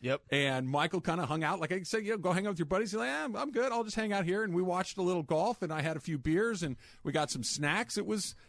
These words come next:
Speaker 2: not a bad way to spend
Speaker 1: All
Speaker 2: a
Speaker 1: right.
Speaker 2: Saturday afternoon.
Speaker 1: So hypothetically, which I know this is not gonna do anything for you, but if you decided down the road, "Guys,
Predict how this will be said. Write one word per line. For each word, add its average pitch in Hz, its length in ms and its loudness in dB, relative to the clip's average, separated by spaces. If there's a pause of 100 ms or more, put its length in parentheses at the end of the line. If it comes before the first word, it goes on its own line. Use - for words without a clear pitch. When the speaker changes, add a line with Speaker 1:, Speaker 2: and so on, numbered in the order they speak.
Speaker 2:
not 165 320 2
a - 20 0
bad 185 300 2
way 170 160 0
to 160 60 0
spend - 200 -2
Speaker 1:
All 139 60 8
Speaker 2:
a - 20 8
Speaker 1:
right. 117 80 6
Speaker 2:
Saturday 123 300 -2
afternoon. 98 300 -4
Speaker 1:
So 123 260 2
hypothetically, 117 760 -2
which 104 220 -8
I 110 80 -4
know 110 160 -4
this 101 200 -8
is 98 140 -8
not 104 200 -6
gonna 98 180 -6
do 98 160 -6
anything 98 320 -6
for - 140 -10
you, 92 260 -6
but 98 200 -4
if 107 220 -8
you 127 120 -2
decided 110 520 -4
down 104 240 -2
the 98 80 -6
road, 98 360 -4
"Guys, 131 480 0